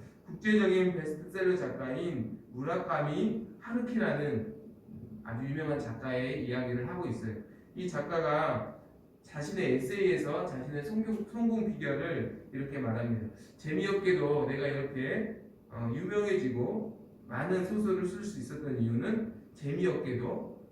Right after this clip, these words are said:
규칙과 꾸준함이다"라고 이야기를 합니다. "나는 매일 한 시간씩 달리기를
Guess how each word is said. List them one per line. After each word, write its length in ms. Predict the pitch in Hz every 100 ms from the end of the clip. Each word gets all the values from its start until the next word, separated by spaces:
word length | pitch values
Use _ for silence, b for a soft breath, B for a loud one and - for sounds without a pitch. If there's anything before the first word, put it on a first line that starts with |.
| - -
규칙과 640 | - - - 185 165 156
꾸준함이다"라고 1500 | 156 214 214 185 139 127 123 123 120 107 107 110 165 214 - 117
이야기를 360 | 117 117 120
합니다. 300 | 127 127 113 107
"나는 280 | 123 135 147
매일 200 | 147 151
한 140 | 185
시간씩 840 | 214 220 202 180 175 208 - - -
달리기를 440 | 127 139 151 147